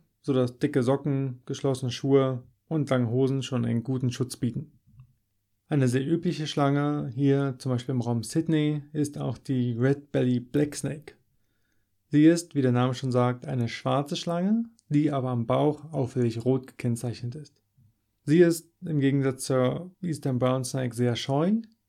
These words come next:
das heißt, obwohl sie nichts hört, kann sie die Fußtritte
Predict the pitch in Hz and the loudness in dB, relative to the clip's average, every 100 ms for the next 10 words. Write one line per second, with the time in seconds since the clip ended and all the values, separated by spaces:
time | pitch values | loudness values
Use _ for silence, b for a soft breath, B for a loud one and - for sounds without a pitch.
0 | - 131 139 135 131 - _ _ 185 127 | -8 -4 -2 -2 -4 -6 _ _ -12 -6
1 | 131 127 123 120 120 - 143 160 202 - | -2 -2 0 -2 -4 -6 -2 0 -2 -6
2 | _ _ _ _ - 135 127 127 123 120 | _ _ _ _ -4 -2 0 0 0 -2
3 | - 180 185 - - - 135 - | 0 2 2 -2 -4 -2 -2 -8